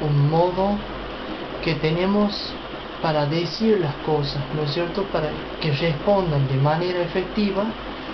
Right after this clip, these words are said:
lo que vos pedís que hagan. Por ejemplo, eh,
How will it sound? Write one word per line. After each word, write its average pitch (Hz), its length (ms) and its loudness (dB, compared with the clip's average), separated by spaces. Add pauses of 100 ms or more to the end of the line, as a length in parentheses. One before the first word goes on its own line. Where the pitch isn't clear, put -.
(160)
lo 151 160 2
que 156 80 -2
vos 175 160 4 (100)
pedís 165 300 2
que 156 180 0
hagan. 139 320 2 (2250)
Por 156 160 2
ejemplo, 156 640 0 (140)
eh, 147 340 2